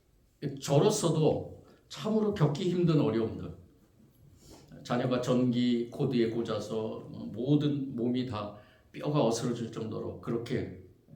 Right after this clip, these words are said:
고통을 당한 자녀를 바라보는 그 어머니의 심정이나 또 시시때때로 닥쳐오는 그러한, 어, 어려움들, 참 특이할 만큼 이 전도사님에게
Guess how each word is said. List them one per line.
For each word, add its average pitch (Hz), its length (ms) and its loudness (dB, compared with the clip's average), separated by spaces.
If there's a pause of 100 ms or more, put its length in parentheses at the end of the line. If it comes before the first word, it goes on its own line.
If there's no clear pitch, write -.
(1000)
고통을 120 300 -2
당한 113 180 2
자녀를 104 360 -4
바라보는 98 520 -4
그 107 100 -6
어머니의 95 680 -4
심정이나 82 600 -6 (1300)
또 127 360 -2
시시때때로 127 840 -2
닥쳐오는 104 600 -4
그러한, 104 540 -4
어, 95 300 -10
어려움들, 113 560 0 (1080)
참 135 200 -6
특이할 196 500 0
만큼 151 560 4
이 127 320 0
전도사님에게 110 960 -4